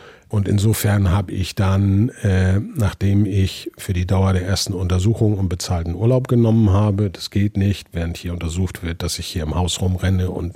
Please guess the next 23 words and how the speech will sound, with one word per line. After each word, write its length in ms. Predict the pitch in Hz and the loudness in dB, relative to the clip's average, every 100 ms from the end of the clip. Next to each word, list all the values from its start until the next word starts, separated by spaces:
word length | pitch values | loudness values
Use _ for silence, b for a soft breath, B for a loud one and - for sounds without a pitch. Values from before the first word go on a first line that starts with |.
| - | -4
dann 240 | 92 95 | -2 0
es 160 | 95 - | -2 -2
anschließend 600 | 101 101 87 85 - - B B B B B B | -2 -2 -2 -4 -6 -12 B B B B B B
vielleicht 340 | 113 104 95 | 0 2 2
sogar 260 | 117 104 95 | 2 2 4
heißt, 240 | 98 - | 2 0
ich 80 | 92 | 0
hätte 200 | 95 95 | 0 0
das 180 | 90 - | -2 -4
beeinflusst. 600 | 90 113 127 127 120 - B B B B B B B B B | -2 0 0 0 -2 -4 B B B B B B B B B
Und 100 | - 135 | 2 2
das 160 | 120 | 2
andere 420 | 127 104 110 113 | 2 4 4 2
Thema 500 | 107 110 127 123 131 107 | 2 2 4 4 4 2
habe 180 | 101 113 | 2 0
ich 140 | - | 0
dann, 340 | 101 104 120 | 0 2 2
als 220 | - 110 113 | 0 -4 -4
ich 120 | - | -2
wieder 220 | 110 117 | 0 0
da 300 | 101 90 92 | 0 0 0
war, 360 | 95 101 117 - | 0 0 -2 -4
auch, 340 | 98 104 | -4 -4